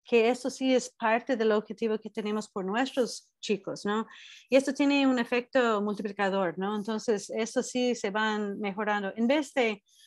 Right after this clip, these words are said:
todo eso de la, la, las competencias entre grupos, eh, y hay muchos, eh, mi, mi mamá vino a visitar en Thanksgiving, ah, hace un par de semanas y trajo una,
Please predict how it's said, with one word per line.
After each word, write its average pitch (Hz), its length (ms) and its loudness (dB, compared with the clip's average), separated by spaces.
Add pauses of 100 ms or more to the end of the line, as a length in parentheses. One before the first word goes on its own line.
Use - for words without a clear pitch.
(220)
todo 240 200 4
eso 240 200 2
de 220 120 2
la, 190 340 2
la, 190 280 -6
las 190 180 -8
competencias 214 720 0
entre 196 260 -2
grupos, 240 640 -2 (360)
eh, 208 260 -6
y 254 140 6
hay 269 280 6 (420)
muchos, 262 520 2
eh, 185 360 -2 (380)
mi, 214 300 -2
mi 214 260 -2
mamá 240 300 4
vino 254 260 4
a 226 60 2
visitar 233 480 0
en 202 120 -2
Thanksgiving, 214 760 0
ah, 180 240 -4
hace 196 180 -2
un 202 100 -2
par 233 180 2
de 233 80 2
semanas 220 480 -4
y 185 60 -6
trajo 240 380 0
una, 220 380 -2